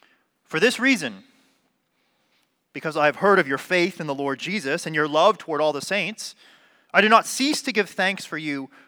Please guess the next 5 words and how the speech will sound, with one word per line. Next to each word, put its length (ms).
remembering 720
you 240
in 180
my 200
prayers, 720